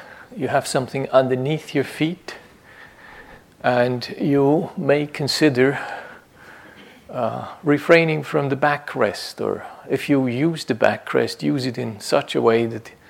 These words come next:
you really sit upright out of your pelvis. Um, Christina will give you some more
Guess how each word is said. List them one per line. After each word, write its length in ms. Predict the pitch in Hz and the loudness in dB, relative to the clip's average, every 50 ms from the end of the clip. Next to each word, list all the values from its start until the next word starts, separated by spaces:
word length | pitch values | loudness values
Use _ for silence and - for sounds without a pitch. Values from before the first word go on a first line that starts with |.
| - - - - - - _ - | -20 -20 -20 -20 -20 -20 _ -6
you 80 | 131 127 | -4 0
really 260 | 123 135 135 131 135 | 2 2 2 2 0
sit 300 | 127 - - 123 113 - | 0 -2 -2 -2 2 4
upright 580 | - 113 - - - 123 107 87 87 - - - | 4 4 4 2 0 -2 -2 -2 -2 -4 -2 0
out 240 | 101 110 113 110 - | 2 2 2 0 -6
of 120 | 117 113 | -6 -4
your 80 | 123 110 | -4 -4
pelvis. 600 | - - 110 104 101 101 101 92 - - - - - - - - - _ - - - - - - - - - - - - - - - - - - - - - - _ _ _ _ _ _ _ _ _ _ _ _ _ _ _ _ _ _ _ _ _ _ _ _ _ _ _ _ _ _ - - - - - | -2 0 2 2 2 2 0 -4 -6 -8 -10 -12 -14 -18 -20 -20 -20 _ -20 -20 -20 -20 -20 -20 -20 -18 -18 -20 -20 -20 -20 -20 -20 -20 -20 -20 -20 -20 -20 -20 _ _ _ _ _ _ _ _ _ _ _ _ _ _ _ _ _ _ _ _ _ _ _ _ _ _ _ _ _ _ -12 -12 -12 -2 6
Um, 480 | - 104 107 110 113 113 113 113 117 | 10 10 12 12 10 8 6 4 -2
Christina 500 | 117 - - 139 - - - 196 196 185 | -6 -4 -4 -2 -2 0 2 2 4 4
will 240 | 156 147 143 139 131 - - | 4 2 2 0 -2 -4 -4
give 160 | - 139 127 | -2 -2 0
you 80 | 143 127 | -2 -2
some 200 | - - 127 123 | -2 -2 -4 -2
more 460 | 123 123 135 135 131 127 120 - | 2 4 4 4 4 2 0 -2